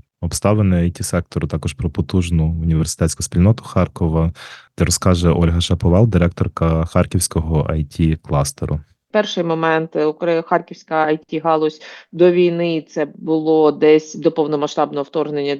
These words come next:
Speaker 2: десь півтора мільярди обсяг, е, валютної виручки, десь п'ятдесят-п'ятдесят п'ять тисяч фахівців, впевнене, друге місце після Києва.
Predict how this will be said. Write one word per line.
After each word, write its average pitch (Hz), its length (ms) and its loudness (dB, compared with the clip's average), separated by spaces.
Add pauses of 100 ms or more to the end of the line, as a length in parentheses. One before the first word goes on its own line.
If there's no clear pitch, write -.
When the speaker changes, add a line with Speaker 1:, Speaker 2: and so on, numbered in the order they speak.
Speaker 2:
десь 156 160 4
півтора 165 460 -2
мільярди 151 640 0
обсяг, 151 680 -4
е, - 20 -10
валютної 151 720 0
виручки, 311 600 -4 (360)
десь 190 220 2
п'ятдесят-п'ятдесят 185 1080 0
п'ять 165 380 0
тисяч 160 420 -6
фахівців, 214 640 -2
впевнене, 165 640 0
друге 156 320 0
місце 147 380 -6
після 143 400 -2
Києва. 156 640 0